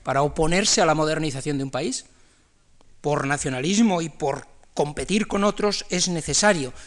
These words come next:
que cambiemos y que hagamos carreteras y que demos una mejor educación a nuestros hijos, etcétera. O por nacionalismo y por ser fieles a nuestra tradición, a nuestra forma de ser, no podemos permitir que entren aquí carreteras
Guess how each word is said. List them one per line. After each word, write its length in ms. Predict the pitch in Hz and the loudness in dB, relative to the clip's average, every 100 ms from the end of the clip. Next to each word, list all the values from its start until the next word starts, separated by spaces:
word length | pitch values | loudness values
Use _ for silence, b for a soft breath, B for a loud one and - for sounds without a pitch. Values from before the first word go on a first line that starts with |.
| B | B
que 140 | - 147 | -6 -2
cambiemos 640 | 139 135 165 202 196 190 | -2 0 4 4 2 -2
y 60 | 165 | -4
que 100 | 147 | -2
hagamos 340 | 143 170 160 | 0 0 0
carreteras 680 | - 165 160 185 180 - - B B B | 0 0 0 0 2 0 -2 B B B
y 160 | 151 | -8
que 320 | - 143 - - - | -8 -10 -10 -20 -18
demos 520 | 135 156 165 160 - | -6 -4 -2 -4 -4
una 140 | 156 139 | -4 -4
mejor 440 | 143 131 - 185 | -4 -4 0 0
educación 420 | 143 143 143 156 | 0 -4 -2 -2
a 60 | 151 | -2
nuestros 340 | 143 139 139 | -2 -6 -6
hijos, 220 | 202 165 | -4 -4
etcétera. 400 | 143 - - - - B B B | -4 -4 -4 -6 -12 B B B
O 360 | - 208 196 - | 4 6 4 0
por 300 | 208 202 170 | 2 4 4
nacionalismo 720 | 180 165 160 160 269 247 214 | 0 0 0 6 8 8 6
y 40 | |
por 200 | 165 151 | 6 2
ser 220 | 135 202 190 | 2 2 2
fieles 540 | - 254 254 202 - | 2 6 8 6 4
a 60 | 180 | 2
nuestra 360 | 165 - 160 147 | 0 -2 -4 -4
tradición, 560 | - 175 151 - 247 247 | -2 0 0 0 2 2
a 60 | 214 | 0
nuestra 260 | 175 185 | -2 -2
forma 240 | 202 208 202 | 0 0 0
de 80 | |
ser, 240 | 185 214 196 | 2 2 2
no 220 | 196 220 | 2 2
podemos 400 | 214 208 196 180 | 2 0 0 -2
permitir 440 | 190 180 165 190 | -4 -4 -4 -6
que 100 | 160 | -4
entren 260 | 175 156 160 | -4 -4 -6
aquí 300 | 151 175 151 B B B B | -6 -6 -8 B B B B
carreteras 680 | 180 156 151 180 147 139 | 2 4 4 0 0 -2